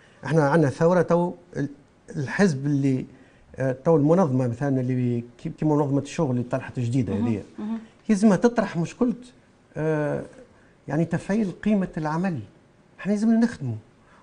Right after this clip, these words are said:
Speaker 1: واحنا نجموا نولي عندنا هدف، نشوفوا قداش العامل في ال-، آه، كوريا الجنوبية انتاجيته، نولي العامل التونسي ما، ما ينجمش يكون أقل منه.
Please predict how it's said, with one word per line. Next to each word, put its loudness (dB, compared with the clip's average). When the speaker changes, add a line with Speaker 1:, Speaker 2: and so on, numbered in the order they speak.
Speaker 1:
واحنا 2
نجموا 2
نولي 0
عندنا 2
هدف، -2
نشوفوا 2
قداش 2
العامل 2
في -2
ال-، 0
آه، -2
كوريا 6
الجنوبية 4
انتاجيته، 2
نولي 6
العامل 2
التونسي 0
ما، 2
ما 2
ينجمش 0
يكون 0
أقل -2
منه. 0